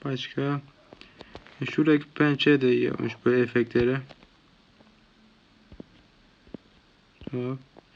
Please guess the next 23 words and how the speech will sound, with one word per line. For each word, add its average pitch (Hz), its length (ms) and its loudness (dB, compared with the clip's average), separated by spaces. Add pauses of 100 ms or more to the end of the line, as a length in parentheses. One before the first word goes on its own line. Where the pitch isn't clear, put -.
(540)
Burada 131 500 0
hop. 147 180 0 (640)
Art, 135 240 2 (500)
bu, 147 340 -2
bak 139 240 2
bu 175 40 -2
paketi 151 340 6
alınca 151 340 6
bir 151 60 6
de 147 120 6
burada 147 240 4
ne 156 260 4
verdiklerini 143 460 4
yazıyor. 123 320 6
Niye 180 260 8
bunu 143 100 2
yazmıyorlar? 120 540 2
Çakarlar 120 580 0
çünkü. 120 380 -2 (1200)
Gruplar 135 460 2
bayağı 139 320 2
artsın 131 320 -2
diye 127 160 4